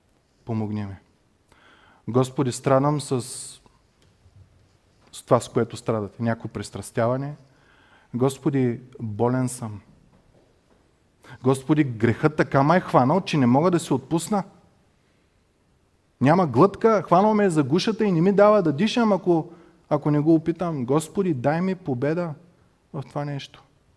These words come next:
Погледни към Исуса. Около тебе е ужас. Погледни към този, който е победил ужаса. Той е първият. Той е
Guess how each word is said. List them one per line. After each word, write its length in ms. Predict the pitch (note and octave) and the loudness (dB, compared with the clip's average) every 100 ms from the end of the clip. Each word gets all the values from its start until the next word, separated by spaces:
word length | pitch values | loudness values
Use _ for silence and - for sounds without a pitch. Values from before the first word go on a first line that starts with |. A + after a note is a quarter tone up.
| _ _ _ _ _ _ _ _ _ _ _ _ _ _ _ _ _ _ _ _ _ _ - | _ _ _ _ _ _ _ _ _ _ _ _ _ _ _ _ _ _ _ _ _ _ -6
Погледни 400 | C#3+ C3+ C#3 D3 | -2 0 0 -2
към 200 | C#3 A#2+ | -4 -6
Исуса. 400 | A2 A2 - G#2+ - _ _ _ _ _ _ _ _ G#3+ _ _ _ _ _ _ _ _ C#3 | -6 -12 -16 -20 -20 _ _ _ _ _ _ _ _ -20 _ _ _ _ _ _ _ _ -4
Около 340 | C3+ C#3+ C3+ | -2 0 0
тебе 260 | C3 E3 D3 | 2 2 2
е 60 | |
ужас. 480 | C3 A2+ F#2+ - - _ _ _ _ _ _ _ _ _ _ _ _ _ - | 0 -2 -8 -14 -20 _ _ _ _ _ _ _ _ _ _ _ _ _ -6
Погледни 360 | B2+ C3 C#3+ | -2 0 0
към 200 | C#3+ C3+ | -2 -4
този, 260 | C3 B2+ B2+ | -2 -4 -6
който 320 | - B2+ B2+ | -4 -4 -4
е 40 | |
победил 460 | A#2 A#2 A2 A#2 G#2+ | -6 -6 -4 -2 -2
ужаса. 360 | G2+ G2 - G2 _ _ _ - - _ | -4 -10 -16 -18 _ _ _ -20 -20 _
Той 160 | - B2+ | 0 2
е 40 | |
първият. 640 | A#2+ - B2 G#2 G2 - - _ | 2 -2 -4 -4 -6 -10 -20 _
Той 180 | - B2 | -2 -2
е 80 | A#2 | -2